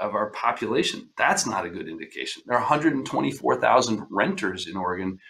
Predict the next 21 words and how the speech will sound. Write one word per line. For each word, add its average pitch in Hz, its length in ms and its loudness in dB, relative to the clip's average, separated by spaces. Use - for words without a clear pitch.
who 202 100 4
are 208 160 6
behind 165 460 2
on 92 180 2
their 85 120 -6
rent. - 240 -6
That's 147 240 -4
twelve - 440 4
percent 117 420 0
of 104 100 0
all 104 180 8
renters, 107 600 0
and 107 140 4
it's 101 140 -4
double 98 600 2
what 107 160 6
it 92 160 -2
was 107 300 6
before 123 320 2
the - 120 -2
pandemic. 90 480 -6